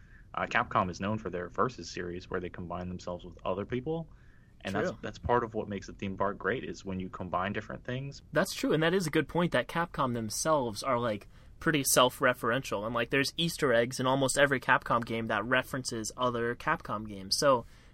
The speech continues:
Speaker 2: their franchises play nice together, um, or, you know, cross-pollinate really smoothly, I think. So,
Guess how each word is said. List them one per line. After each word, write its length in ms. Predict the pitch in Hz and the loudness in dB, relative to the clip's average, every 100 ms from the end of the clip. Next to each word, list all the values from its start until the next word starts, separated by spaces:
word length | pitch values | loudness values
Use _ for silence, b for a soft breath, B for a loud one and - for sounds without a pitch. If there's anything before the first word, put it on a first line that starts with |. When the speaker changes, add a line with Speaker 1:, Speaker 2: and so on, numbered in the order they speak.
| b - 147 | b -6 0
Speaker 2:
their 120 | 156 | 2
franchises 560 | 214 214 170 151 143 | 4 4 4 4 2
play 280 | - - 165 | 0 6 8
nice 320 | 135 120 147 | 8 6 2
together, 520 | - 101 104 90 87 - b b b b | -2 -2 -2 -2 -6 -12 b b b b
um, 480 | 123 120 113 113 117 - - - | 8 8 6 2 -6 -16 -20 -4
or, 160 | 151 139 | 2 4
you 100 | 135 | 4
know, 80 | 107 | 0
cross-pollinate 840 | - 135 131 - 139 135 127 113 101 | 4 4 4 6 8 10 8 4 -4
really 280 | 123 131 123 | 0 2 2
smoothly, 600 | - 135 127 131 107 101 | 0 0 0 -2 -4 -8
I 80 | 107 | -8
think. 280 | 117 107 - | -6 -8 -2
So, 360 | - 151 143 | 4 4 4